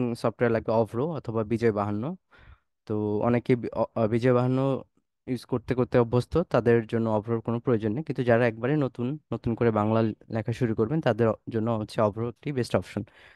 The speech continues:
তো এখানে যে অভ্রর একটি ছবি দিয়েছি, এটা একটি অভ্র। ইন্টারনেটে যদি Google সার্চ করি, তাহলে আমরা ইজিলি অভ্রটা পেয়ে যাব।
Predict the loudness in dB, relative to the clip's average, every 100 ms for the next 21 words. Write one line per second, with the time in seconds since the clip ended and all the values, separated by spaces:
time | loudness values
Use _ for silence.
0 | _ 2 4 6 4 6 4 2 _ _
1 | _ -20 -20 _ _ _ 2 2 4 2
2 | 2 -2 -2 0 0 0 -2 -2 -4 -4
3 | 0 0 0 -2 -4 -6 _ -20 _ _
4 | 2 2 2 0 2 2 2 2 2 0
5 | 0 -2 -2 0 0 0 -2 -4 -2 -2
6 | -2 -8 -2 0 0 -2